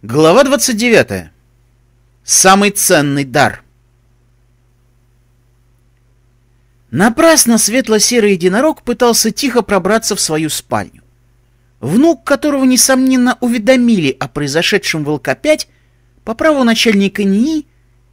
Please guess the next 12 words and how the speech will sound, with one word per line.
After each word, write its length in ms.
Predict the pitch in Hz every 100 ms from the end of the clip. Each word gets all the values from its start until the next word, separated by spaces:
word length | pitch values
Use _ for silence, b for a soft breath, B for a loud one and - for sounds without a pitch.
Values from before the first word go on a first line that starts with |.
| -
и 60 | 147
еще 280 | 147 156
больше 380 | 170 196 165 160
по 140 | 165 160
праву 260 | 165 170
единственного 680 | 226 262 240 131 - 135 135
близкого 420 | 135 120 - 120
родственника, 560 | 220 - - 277 269 262 _ _ _ _ -
находился 580 | 190 190 185 233 -
во 120 | 226 190
взвинченном 540 | 151 156 143 156 151
состоянии. 600 | 160 - 151 104 71